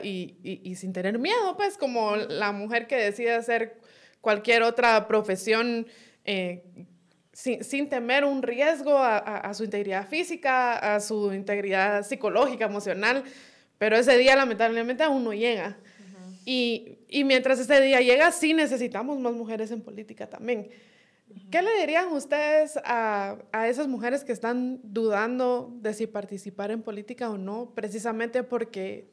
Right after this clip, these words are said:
Speaker 1: pues, todos estos ejemplos que ustedes nos han planteado y, y todo el tema de violencia política contra la mujer, pues, a pesar de eso, ¿qué les dirían ustedes? ¿Vale la pena?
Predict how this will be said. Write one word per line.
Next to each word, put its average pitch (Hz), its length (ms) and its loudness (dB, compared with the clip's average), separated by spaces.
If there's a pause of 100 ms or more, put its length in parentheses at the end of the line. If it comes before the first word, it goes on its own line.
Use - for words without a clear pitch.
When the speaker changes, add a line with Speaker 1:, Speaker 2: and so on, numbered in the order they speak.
Speaker 1:
pues, 185 200 -16 (260)
todos 220 300 0
estos 226 280 -2
ejemplos 220 600 -2 (320)
que - 80 -6
ustedes 214 240 2
nos 220 140 -4
han 208 160 0
planteado 214 680 2 (360)
y, 208 380 -6
y 190 200 -8
todo 202 180 0
el 208 100 -2
tema 214 260 2
de 208 100 2
violencia 196 440 -4
política 202 380 -6
contra 220 300 -4
la 202 100 0
mujer, 196 460 -4 (360)
pues, 185 140 -6
a 185 100 -4
pesar 190 300 -2
de 208 180 0
eso, 233 520 -2 (460)
¿qué 247 140 0
les 254 100 0
dirían 233 300 -4
ustedes? 214 560 -8 (140)
¿Vale 214 320 0
la 190 160 -2
pena? 254 600 2